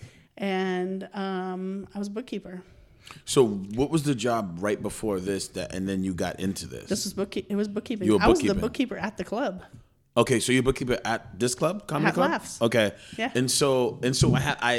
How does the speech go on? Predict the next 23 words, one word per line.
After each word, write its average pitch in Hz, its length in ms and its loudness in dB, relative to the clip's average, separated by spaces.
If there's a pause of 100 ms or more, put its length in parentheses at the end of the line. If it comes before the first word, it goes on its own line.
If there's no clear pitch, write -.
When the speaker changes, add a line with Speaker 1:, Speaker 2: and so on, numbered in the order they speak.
Speaker 2:
and 117 300 -4
which 127 160 2
is 113 100 -2
cool 175 240 8
about 113 260 0
this 92 160 -6
is 92 120 -6
I 101 100 0
know 117 180 4
a 104 40 4
few 127 260 0
other 101 420 2 (400)
people 110 300 4
that 95 160 2
were 95 160 0
working 101 460 0
in 101 180 0
the 104 60 0
club 92 460 -4
to 98 100 -4
some 98 140 2
Speaker 1:
Uh-huh. 95 80 4
Speaker 2:
capacity, 87 680 -4